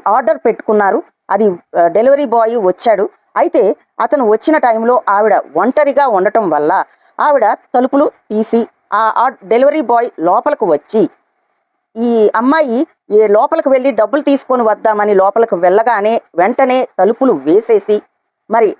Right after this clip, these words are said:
ఆ అమ్మాయి మీద పెప్పర్ స్ప్రే లాంటిది జల్లి, మరి ఆ అమ్మాయిని అతి దారుణాతి దారుణంగా అత్యాచారం చేసి, మరి అత్యాచారం చేసి, మళ్ళీ ఆ అమ్మాయి మత్తులో ఉండంగా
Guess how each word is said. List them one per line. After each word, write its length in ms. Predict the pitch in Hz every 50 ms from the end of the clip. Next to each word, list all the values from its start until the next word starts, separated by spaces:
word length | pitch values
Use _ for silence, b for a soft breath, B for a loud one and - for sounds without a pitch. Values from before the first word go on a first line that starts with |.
| - -
ఆ 260 | 190 208 214 214 208
అమ్మాయి 280 | 196 202 233 269 302 294
మీద 180 | 269 240 214
పెప్పర్ 580 | 208 190 - - _ _ - 254 - 330 339 302
స్ప్రే 280 | - - - 254 254
లాంటిది 340 | 233 226 202 196 - 160 151
జల్లి, 460 | - - - 156 147 165 208 269 370 - _ _ _ _ _ _ _ _ -
మరి 240 | 170 170 165 160 - -
ఆ 60 | 165 170
అమ్మాయిని 420 | 165 160 160 185 233 247 240 202
అతి 240 | - 180 - - 240
దారుణాతి 560 | 165 - 180 180 214 254 277 285 277 277 240
దారుణంగా 540 | 190 190 185 180 185 190 190 180 180 185 - - _ _ _ _ _ -
అత్యాచారం 640 | - 147 - - 233 269 277 - 247 214 196 185 175 170 - -
చేసి, 340 | 160 175 175 - 185 180 - - _ _ _ _ _ _ _ _ _ _ _ _
మరి 200 | 214 247 254 - - -
అత్యాచారం 840 | 175 - - 269 302 302 - 277 254 - 208 - 285 254 254 262 262 - - - 196
చేసి, 400 | 190 214 254 - - 349 415 - _ _ _ _ _ _ _ _ 175
మళ్ళీ 420 | 202 226 254 262 233 220 240 - - -
ఆ 140 | 196 196 196
అమ్మాయి 460 | 185 180 185 208 226 262 294 294 294 - _ _ _ _ _ _ _ - -
మత్తులో 440 | 156 165 180 196 _ - 302 320 302
ఉండంగా 480 | 254 214 196 185 175 165 165 170 175